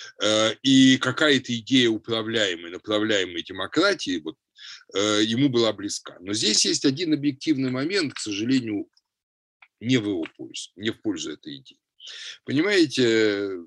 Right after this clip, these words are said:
Ли Куан Ю, э, создал свой Сингапур на великолепном фундаменте британского, Британской империи, с бри-, где функционировало британское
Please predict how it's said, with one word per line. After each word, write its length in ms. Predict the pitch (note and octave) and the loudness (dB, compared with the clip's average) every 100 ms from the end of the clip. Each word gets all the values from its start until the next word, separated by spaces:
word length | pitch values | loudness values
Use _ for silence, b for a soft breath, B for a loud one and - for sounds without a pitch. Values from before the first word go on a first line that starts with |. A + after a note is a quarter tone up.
| _ _ _ | _ _ _
Ли 360 | A2+ A2 B2+ | -12 -6 -4
Куан 260 | E3+ E3+ D3+ | 0 2 2
Ю, 460 | F3 G#3+ G#3 E2+ D#2 _ _ b b _ G#2 | 0 -2 -4 -4 -10 _ _ b b _ -6
э, 840 | G#2 G#2 G2+ F#2+ F2+ F2+ E2+ D#2+ C#2 _ _ _ _ _ _ _ _ _ _ _ | -4 -2 -4 -4 -4 -6 -8 -10 -16 _ _ _ _ _ _ _ _ _ _ _
создал 800 | - B2 A#2 G#2 D3 D#3 C3 - _ _ | -4 0 0 0 2 4 2 -2 _ _
свой 320 | - A#2 C3 | -10 0 2
Сингапур 760 | A#2+ A#2 A2 G#2+ A2 F#3+ G#3 D#3+ | 2 0 -2 -6 -6 -6 -4 -2
на 140 | A2 | 0
великолепном 1120 | G#2+ A2 A2 - A2+ A#2+ D#3+ C#3+ C#3+ C#3 C3+ B2 _ | -2 -2 -6 -2 0 2 2 0 -8 -6 -8 -10 _
фундаменте 1080 | G#2 F#2+ D#2+ G2+ G#2+ G#2+ G#2 - - F#2+ - B B - | -12 -12 -4 -2 -2 -6 -10 -12 -6 -6 -6 B B -12
британского, 1080 | G2 F#2 - E2+ E2+ - E2+ E2 D#2+ D2 - | -8 -8 -4 -6 -2 -4 -4 -8 -8 -10 -16
Британской 680 | E2+ F#2 E2+ E2+ E2 - E2 | -12 -10 -6 -4 -2 -4 -8
империи, 400 | D#2 - C2+ B1 _ _ B B B _ | -10 -16 -18 -18 _ _ B B B _
с 180 | F2 E2 | -12 -4
бри-, 240 | A2+ A2+ | 0 0
где 260 | F2 F2 A2+ G#2 | -2 -2 -2 -2
функционировало 680 | - A#2 B2 A#2+ C#3+ A2+ F2+ | -4 -4 0 2 2 2 0
британское 640 | D#2 F2 E2 D2+ - C#2 | -6 -10 -8 -6 -6 -10